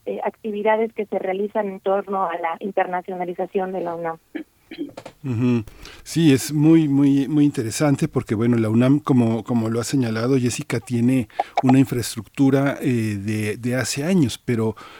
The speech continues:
Speaker 2: no, no estaba aglutinada. Si uno hace una revisión de quiénes han sido nuestros universitarios, eh, en, en el mundo, muchos vienen de generación en generación, de padres que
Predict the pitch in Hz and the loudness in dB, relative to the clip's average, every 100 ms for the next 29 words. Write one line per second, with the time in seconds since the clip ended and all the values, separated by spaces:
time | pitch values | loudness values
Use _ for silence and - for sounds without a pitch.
0 | - - 147 165 - 160 165 - 170 160 | -8 0 2 2 0 2 2 0 -6 -4
1 | 165 160 151 - 113 113 110 117 143 170 | -2 -2 -4 -6 -6 -6 -4 -2 -2 -2
2 | 123 107 - 160 160 151 165 147 151 139 | -4 -8 -2 0 0 -2 -2 0 2 2
3 | 135 127 120 110 - 135 139 - - - | 0 -2 -2 -2 0 2 2 0 -14 -20
4 | - - 110 143 156 156 139 120 156 151 | -10 -6 -2 2 2 2 -2 -4 -2 -2
5 | 131 92 - _ _ _ _ _ - - | -2 -6 -14 _ _ _ _ _ -6 4
6 | 135 113 117 110 120 113 110 120 - 127 | 6 6 2 2 2 2 2 -4 -4 0
7 | 127 139 - - 139 113 110 - 113 107 | 2 2 0 0 0 0 -2 -4 -4 -2
8 | 131 110 110 127 135 139 147 - - - | -2 -2 2 4 4 4 0 -8 -20 -6
9 | 151 160 196 - 160 160 160 160 139 - | -2 0 0 0 4 4 4 2 -2 -2
10 | 120 110 110 180 190 - 104 110 135 120 | -4 -4 -6 -4 -2 -2 -6 -4 -4 -2
11 | 107 110 135 127 131 - 127 101 | -4 -2 -2 0 -4 -4 -4 -4